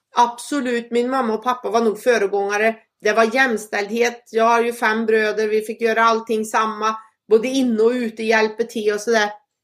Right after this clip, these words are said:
Så när jag kom till U S A och skulle gå på flygskola så var det ju just en, de frågade ju, visste jag verkligen vad jag valde och förstod jag att det bara var killar på den här utbildningen och, eh, kunde jag föreställa mig, det här var ju under då press och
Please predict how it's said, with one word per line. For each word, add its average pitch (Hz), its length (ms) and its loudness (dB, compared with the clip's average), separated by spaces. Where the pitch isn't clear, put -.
Så 277 160 -4
när 294 80 0
jag 320 160 4
kom 311 200 -2
till 294 100 -4
U 269 80 2
S 277 140 0
A 240 120 2
och 220 60 0
skulle 220 200 -4
gå 214 120 2
på 220 140 -4
flygskola 208 580 -4
så 285 120 -6
var 214 240 0
det 202 60 0
ju 277 120 2
just 226 320 0
en, 220 200 0
de 254 380 0
frågade 208 480 2
ju, 208 80 6
visste 208 500 -8
jag 175 120 0
verkligen 247 480 0
vad 240 180 0
jag 214 420 -2
valde 190 540 2
och 226 220 0
förstod 190 500 -4
jag 196 100 4
att - 80 -2
det 226 80 -2
bara 220 300 2
var 196 220 -4
killar 190 440 -4
på 208 140 -4
den 233 160 0
här 240 160 4
utbildningen 240 1120 0
och, 220 260 0
eh, 220 220 2
kunde 247 280 2
jag 233 200 2
föreställa 226 760 0
mig, 233 260 2
det 233 100 0
här 226 240 0
var 233 140 0
ju 233 100 4
under 240 220 2
då 233 140 4
press 220 400 -4
och 220 120 -6